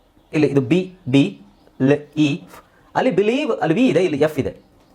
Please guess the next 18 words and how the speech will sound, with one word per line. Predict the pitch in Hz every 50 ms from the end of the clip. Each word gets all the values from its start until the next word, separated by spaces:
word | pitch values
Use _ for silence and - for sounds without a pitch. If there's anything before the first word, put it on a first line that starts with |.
| _
ಬಿಲೀಫ್. | 127 113 151 160 151 123 - - - _ _ _ _ _ _ _ _ _ _ - - _ _ _
ಇದೇನಿದು? | 165 185 214 208 202 226 254 - - - _ _ _ _ -
ಕು-, | - 226 262 254 - - _ _ _ _ _ _ _ _ _ _ _ _ _ _ _ _ _ _ - _ _ _ _ _ -
ಕ್-, | - - - _ _ _ -
ಈ, | 151 131 110 - -
ಕುಕಿ. | - 170 170 - 139 110 90 - - _ _ _ _ _ _ _ _ _ _ _ _ -
ಹಾಗೆ | 170 160 160 175 175 - - _ _ _ _ _ _ _ _ _ _ _ _ - - - -
ಪ್ರ-, | 202 202 - - - - - - _ _ _ -
ಈ-, | 165 185 196 190 - - -
ಸ್ಟ್, | - - - - - - - - -
ಪ್ರೀಸ್ಟ್. | - 165 156 - - - - - - _ _ _ _ _ _
ಹಾಗೆ | 139 139 135 135
ತ-, | - - - - - - 208 233 226 - - - - - - -
ಈ-, | 165 170 175 170 - - _ _ _ - - _ - - -
ಫ್, | - - - - - - _ _ -
ಥೀಫ್. | - 139 - - - - - _ _ _ _ _ _ _ _ _ _ _ _ _ _ _ _ _ _ - - - - 143 147
ಮು-ವ್-ಇ, | 170 202 247 269 - - - _ _ _ _ _ - - - _ - 147 180 240 240 - - - _ - 156 156 120 - - - - _ _ - - - 131
ಮೂವಿ. | 170 185 165 131 104